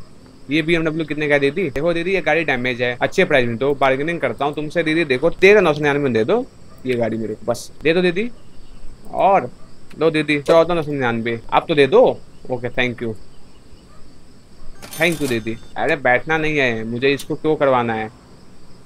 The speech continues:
लो, टो करवा दिया। अब एक और गाड़ी लेते हैं, ये भी सेम बीएमडब्ल्यू है जो अभी मैंने परचेज किया। ये दीदी कितने की दे रही है? हाँ दीदी बताओ, दस हज़ार।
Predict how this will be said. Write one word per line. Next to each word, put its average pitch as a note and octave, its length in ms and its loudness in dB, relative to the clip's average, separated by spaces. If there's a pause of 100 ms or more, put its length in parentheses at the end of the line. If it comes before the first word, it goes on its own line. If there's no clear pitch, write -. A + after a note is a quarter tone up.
(540)
लो, B2 200 -2 (420)
टो C3+ 120 4
करवा C3 300 4
दिया। C3+ 280 2 (160)
अब A#2+ 120 -4
एक C#3 160 -2
और D#3+ 140 2
गाड़ी D3 180 2
लेते C#3 280 -2
हैं, F#3 200 -2 (120)
ये C#3 140 2
भी G3+ 100 2
सेम G3 300 4
बीएमडब्ल्यू A#2+ 540 2
है A2+ 180 2 (180)
जो C3+ 80 2
अभी C#3 120 2
मैंने D3+ 160 0
परचेज B2+ 420 2
किया। A2 280 -4 (240)
ये D3+ 80 0
दीदी D#3 180 -2
कितने D3 220 -2
की B2+ 60 -2
दे A#2+ 100 0
रही A2+ 100 -2
है? A#2 60 0
हाँ C#3 60 0
दीदी D#3 160 -2
बताओ, D3 380 2
दस F3 280 6
हज़ार। A2+ 300 6